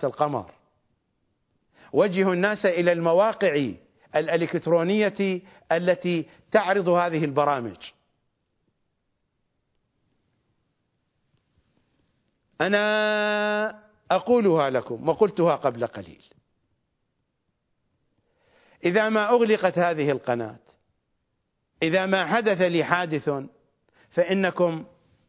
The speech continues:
لن تستمعوا لحديث كهذا الحديث، لن تشاهدوا برامج كهذه البرامج. انتفعوا مني ما زلت بينكم.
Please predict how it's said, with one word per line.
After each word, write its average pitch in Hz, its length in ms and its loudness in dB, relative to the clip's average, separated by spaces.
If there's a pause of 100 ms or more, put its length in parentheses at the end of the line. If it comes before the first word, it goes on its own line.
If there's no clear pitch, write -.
(240)
لن 196 300 -2
تستمعوا 156 800 0 (260)
لحديث 143 540 -2
كهذا 127 480 -2
الحديث، 90 460 -10 (1300)
لن 185 240 0
تشاهدوا 185 760 0 (200)
برامج 175 560 0
كهذه 151 560 -2
البرامج. 127 520 -2 (1600)
انتفعوا 208 600 2
مني 233 340 2
ما 202 180 2
زلت 196 300 -2
بينكم. 175 580 0